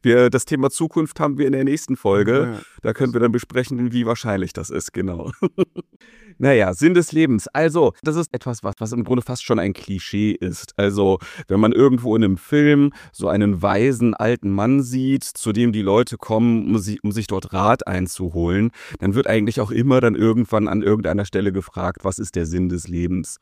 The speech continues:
Speaker 1: Und, ähm, je länger ich darüber nachdenke, also in diesem universellen Sinn, äh, oder, äh, auf diese universelle Weise,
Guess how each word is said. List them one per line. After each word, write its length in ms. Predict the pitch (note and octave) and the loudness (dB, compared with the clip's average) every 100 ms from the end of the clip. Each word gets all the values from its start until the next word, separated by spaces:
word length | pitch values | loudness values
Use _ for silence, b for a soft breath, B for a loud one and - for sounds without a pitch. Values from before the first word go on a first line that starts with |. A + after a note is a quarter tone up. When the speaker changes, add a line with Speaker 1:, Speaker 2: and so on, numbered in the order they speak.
| _ _ _ _ | _ _ _ _
Speaker 1:
Und, 540 | - F#2 F#2+ F2+ E2+ - | -2 2 4 2 -2 -6
ähm, 500 | F#2 F2 F2 F2 E2+ - | -2 0 0 0 0 -2
je 160 | F#2+ | 0
länger 240 | G2 A2 A2 | 2 2 2
ich 200 | A2+ B2+ | 2 0
darüber 360 | A#2 G#2+ F#2+ F#2+ | -2 -2 -2 0
nachdenke, 640 | G2 A#2+ B2 A#2 A#2 A#2+ | 2 0 0 -2 -2 -2
also 160 | F2+ D#2+ | -2 -2
in 60 | F2+ | -4
diesem 260 | F2 F2+ | -4 -2
universellen 920 | G2 G2 F2 F#2+ E2 F2+ A2+ B2+ F#2+ E2 | 0 0 0 -4 -2 0 2 4 4 0
Sinn, 400 | F2 F2+ G#2+ - | 0 2 2 0
äh, 140 | F#2 | 0
oder, 260 | - F#2 C2+ | 0 0 0
äh, 40 | |
auf 200 | F#2 - | -2 -2
diese 200 | G2+ F2 | -4 -4
universelle 600 | F2+ F#2 F2+ G2+ A2+ E2+ | -4 -4 -2 0 0 -2
Weise, 380 | D#2+ E2 F#2+ | -4 -4 -2